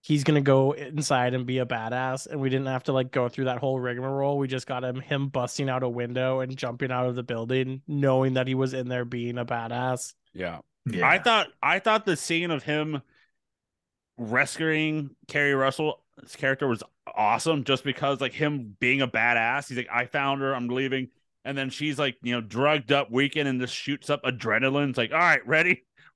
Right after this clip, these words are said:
Speaker 2: We're going."
Speaker 3: <laughs>
Speaker 1: That was fucking intense.
Speaker 2: Like, we're going no matter what, so.
Speaker 1: And then the fucking classic scene of, like, "I'm out. You got, what do you got left?" "Enough."
Speaker 2: Enough.
Speaker 1: One
Speaker 2: That was
Speaker 1: bullet to
Speaker 2: awesome.
Speaker 1: kill
Speaker 2: That
Speaker 1: the
Speaker 2: was
Speaker 1: dude, and then he's
Speaker 2: awesome.
Speaker 1: like,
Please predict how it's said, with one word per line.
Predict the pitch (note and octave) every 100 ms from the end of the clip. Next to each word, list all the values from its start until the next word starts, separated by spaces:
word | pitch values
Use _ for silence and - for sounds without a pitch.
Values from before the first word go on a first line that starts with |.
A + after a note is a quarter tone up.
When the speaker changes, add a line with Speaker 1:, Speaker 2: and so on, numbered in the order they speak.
| -
Speaker 2:
We're | E3+
going." | C#3 D#3+ D#3+ D3 D3 B2+ C3+ -
Speaker 3:
<laughs> | -
Speaker 1:
That | F3
was | F#3 F#3
fucking | G3+ F#3+ D3
intense. | A#2 - - - A2+ A#2+ C#3 - - - - _ _ _ _ _
Speaker 2:
Like, | B2 -
we're | A#2 D3
going | A#2+ G#2+ C#3 C3+ A#2 A2+
no | A2+
matter | B2+ B2 A2+
what, | A2+ G#2 F#2+ -
so. | - A2 G#2 G2+ F#2+ - _ _ _ _ - A#2 -
Speaker 1:
And | C3+
then | C3 C3
the |
fucking | B2 C3 A#2 A#2+
classic | - A#2+ A2+ A2+ A2+
scene | B2 A#2 A#2
of, | A#2
like, | A#2+ A2+ A2 - -
"I'm | G#3+ B3+
out. | B3+ G3 - _ _ _ _ _ E3
You |
got, | F#3+ A#3 A#3+ -
what | A#3+
do | B3+
you |
got | B3 B3+
left?" | A#3 A#3+ F#3 - - _ _ C#3+
"Enough." | D#3+ D3 C#3+ D3+
Speaker 2:
Enough. | B2+ A2+ G#2+ - -
Speaker 1:
One | C#3+ C#3 D#3
Speaker 2:
That | C#3
was | C#3
Speaker 1:
bullet | D3+
to | C#3
Speaker 2:
awesome. | C3+ D3+
Speaker 1:
kill | D3+
Speaker 2:
That | - G3
Speaker 1:
the |
Speaker 2:
was | E3+
Speaker 1:
dude, | D3+
and | D#3 D3 D3+
then | D3+
he's |
Speaker 2:
awesome. | C#3
Speaker 1:
like, | D3 C#3+